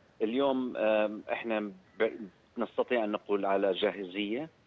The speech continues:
آه، بأول اثناعش إن شاء الله سنفتح المنصة لاستقبال الطلبات، لكن كما هو معر-، معروف لا نستطيع أن ن-، أن نصرف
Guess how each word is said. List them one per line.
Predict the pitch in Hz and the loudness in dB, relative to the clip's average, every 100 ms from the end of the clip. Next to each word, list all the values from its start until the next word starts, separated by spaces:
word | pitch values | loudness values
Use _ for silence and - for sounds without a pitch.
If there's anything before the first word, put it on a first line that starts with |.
| - - - - | -20 -20 -20 -4
آه، | 98 98 98 98 95 92 87 - - | 0 2 4 4 4 2 -2 -10 -20
بأول | 92 104 107 117 113 107 | -6 0 4 4 4 4
اثناعش | - 110 98 101 | 0 -2 -2 -4
إن | |
شاء | - 107 101 | -2 0 0
الله | 95 95 | 0 0
سنفتح | - 95 95 - - | -2 -6 -6 -8 -10
المنصة | 92 92 98 98 - 95 92 98 - | -6 -4 -4 -6 -8 -8 -6 -8 -6
لاستقبال | 95 92 - - 95 95 | -8 -8 -10 -6 0 0
الطلبات، | 87 - 90 82 90 123 - _ - - - | -2 -8 -6 -2 -2 -2 -8 _ -20 -20 -2
لكن | 110 107 117 104 | 0 0 -2 -4
كما | - 107 | -4 -4
هو | 101 104 | -2 0
معر-، | 98 92 90 92 - | 0 -2 -2 -4 -4
معروف | 90 90 95 - - - 110 | -2 0 -2 -4 -10 -8 0
لا | 107 | 0
نستطيع | 104 - 101 - 101 98 90 | 0 -2 -4 -2 -4 -4 -6
أن | 90 | -6
ن-، | 104 - 107 | -6 -6 -8
أن | 90 | -4
نصرف | 107 - 87 | -4 -4 -8